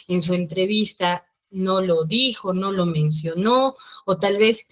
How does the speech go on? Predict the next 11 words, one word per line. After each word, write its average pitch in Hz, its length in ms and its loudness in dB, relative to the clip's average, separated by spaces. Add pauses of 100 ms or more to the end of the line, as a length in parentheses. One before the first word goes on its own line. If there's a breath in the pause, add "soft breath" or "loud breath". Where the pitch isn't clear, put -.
(260 soft breath)
la 185 200 4
esposa 196 840 2
o 170 100 0
la, 156 360 0
la 165 200 -2
pareja 185 580 2
está 175 440 0
en 165 160 -2
estado 185 400 2
de 165 140 2
gestación 175 760 -4